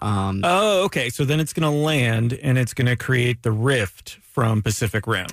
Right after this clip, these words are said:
Speaker 1: Yes.
Speaker 2: So
Speaker 1: And
Speaker 2: it's
Speaker 1: then we're
Speaker 2: gonna
Speaker 1: all just,
Speaker 2: Yeah.
Speaker 1: we're done for.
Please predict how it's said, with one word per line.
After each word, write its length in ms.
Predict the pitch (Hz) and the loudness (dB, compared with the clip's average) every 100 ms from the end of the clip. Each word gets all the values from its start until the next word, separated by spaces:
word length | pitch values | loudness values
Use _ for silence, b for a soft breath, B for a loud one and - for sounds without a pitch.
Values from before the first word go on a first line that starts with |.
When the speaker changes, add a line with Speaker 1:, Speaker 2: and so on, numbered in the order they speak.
| - | -10
Speaker 1:
Yes. 500 | 135 143 104 - - - | -4 -2 -2 -6 -6 0
Speaker 2:
So 60 | |
Speaker 1:
And 60 | 127 | 0
Speaker 2:
it's 40 | |
Speaker 1:
then 120 | 139 131 | 2 2
we're 160 | 120 | 2
Speaker 2:
gonna 40 | 113 | 2
Speaker 1:
all 420 | 123 123 120 120 117 | 0 0 0 -2 -4
just, 160 | 123 120 | -2 -2
Speaker 2:
Yeah. 140 | 110 | -2
Speaker 1:
we're 120 | 123 113 | -4 -2
done 260 | 113 110 | -2 -4
for. 360 | 104 95 78 | -4 -8 -8